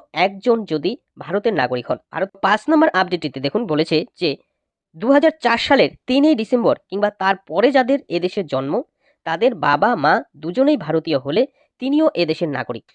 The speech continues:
অর্থাৎ দু হাজার চার সাল থেকে শুরু করে আজকের তারিখ পর্যন্ত এর মধ্যে যাদের যাদের জন্ম, তাদের বাবা মা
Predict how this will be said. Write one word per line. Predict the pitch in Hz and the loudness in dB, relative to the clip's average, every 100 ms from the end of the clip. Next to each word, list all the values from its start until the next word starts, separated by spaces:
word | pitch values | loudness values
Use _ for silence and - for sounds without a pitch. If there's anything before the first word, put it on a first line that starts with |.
| _ - | _ -8
অর্থাৎ | 196 247 208 _ 160 | 0 0 0 _ -6
দু | 208 | 0
হাজার | 240 294 - | 2 2 2
চার | 202 202 | -2 2
সাল | 233 220 | 2 2
থেকে | 185 175 | 0 -4
শুরু | 156 151 | -6 -2
করে | 190 226 240 _ - | 4 4 2 _ -6
আজকের | 160 - 269 254 | -6 -2 0 2
তারিখ | 170 170 - - | 0 0 -4 -6
পর্যন্ত | 160 160 196 180 117 - - | -6 -4 -8 -6 -10 -12 -2
এর | 202 240 | 0 0
মধ্যে | 196 196 226 | -2 -2 -2
যাদের | 147 147 160 | 0 -2 -2
যাদের | 160 160 | -2 -2
জন্ম, | 143 147 156 113 _ _ _ | 0 0 0 -4 _ _ _
তাদের | 160 190 247 147 | 2 4 4 4
বাবা | 151 165 214 226 | 2 4 4 2
মা | 156 | 2